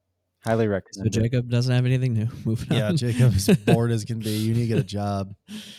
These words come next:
Speaker 3: if you're
Speaker 2: Or
Speaker 3: watching competitive Tetris.
Speaker 1: Thing right now, which it just, like, you send out applications and you wait.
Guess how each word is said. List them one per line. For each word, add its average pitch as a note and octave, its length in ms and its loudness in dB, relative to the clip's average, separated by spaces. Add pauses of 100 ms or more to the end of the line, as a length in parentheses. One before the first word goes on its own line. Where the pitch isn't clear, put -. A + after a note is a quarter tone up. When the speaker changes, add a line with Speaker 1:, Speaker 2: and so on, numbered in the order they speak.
(540)
Speaker 3:
if A2 160 0
you're A#2 120 2
Speaker 2:
Or D#3+ 40 8
Speaker 3:
watching G#2 280 -2
competitive G#2+ 640 -4 (100)
Tetris. F#2+ 320 -4
Speaker 1:
Thing A#2 160 -2
right A#2 140 -4
now, B2 300 -2 (1000)
which - 420 -10 (800)
it A2+ 160 -4
just, - 320 -4
like, G2+ 220 -2 (120)
you A2 340 -6
send G#2+ 440 -4
out G#2 360 -2 (1200)
applications A2+ 720 -6
and G#2 160 -2
you G2 80 -6
wait. G2+ 380 -2